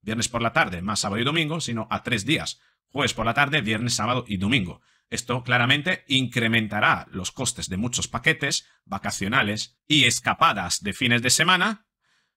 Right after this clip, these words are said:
provocando una espiral curiosa, ¿no? Lo, lo de la pescadilla que se muerde la cola, ¿no? Trabajo menos y gano lo mismo, pero voy a necesitar de más dinero para ese día que tengo para el ocio. Entonces, si trabajar menos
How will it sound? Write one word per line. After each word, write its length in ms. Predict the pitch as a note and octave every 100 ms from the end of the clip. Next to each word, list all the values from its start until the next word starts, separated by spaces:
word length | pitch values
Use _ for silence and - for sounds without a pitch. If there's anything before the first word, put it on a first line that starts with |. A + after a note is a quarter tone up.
| _ _
provocando 800 | - F#3+ F#3+ F3+ G#3+ F3 E3 A3 D3
una 240 | - D#3 D3
espiral 480 | - - A2+ D3 -
curiosa, 540 | D3+ C3+ F3 C#3 C3+
¿no? 120 | A#2+
Lo, 140 | C3 A#2+
lo 280 | A#2 B2+ C3
de 60 |
la 100 | A#2+
pescadilla 380 | B2 - B2 D3
que 80 | A#2+
se 120 | A#2
muerde 300 | A#2+ B2 G#2
la 100 | G#2
cola, 300 | - D#3 F#2
¿no? 140 | - - _
Trabajo 400 | - C#3 C3+ C#3+
menos 500 | C#3+ F3+ G#2 F#2 - _ _
y 120 | F#2
gano 220 | G#2+ C3+
lo 100 | D3
mismo, 440 | E3 F3+ E3 G#3+ G#3+ _ _ -
pero 520 | A#3 B2+ D#3 - _
voy 200 | - C#3
a 40 | C3+
necesitar 500 | C3 A#2+ A#2+ D3 G#2
de 120 | A2
más 300 | C3+ D#3+ B2+
dinero 520 | D3+ E3+ D#3+ E3 G3 _ _
para 200 | C3 A#2
ese 220 | B2 B2
día 500 | A2 C#3 C3+ G3 - _ _
que 80 | G#2
tengo 260 | - A#2
para 140 | A#2+ G#2
el 80 | F3+
ocio. 380 | - F2+ - _ _
Entonces, 380 | - - B2 G2+
si 80 | G#2
trabajar 460 | C3+ A#2 - C3+ C3+
menos 600 | E3 A2+ F#2 - -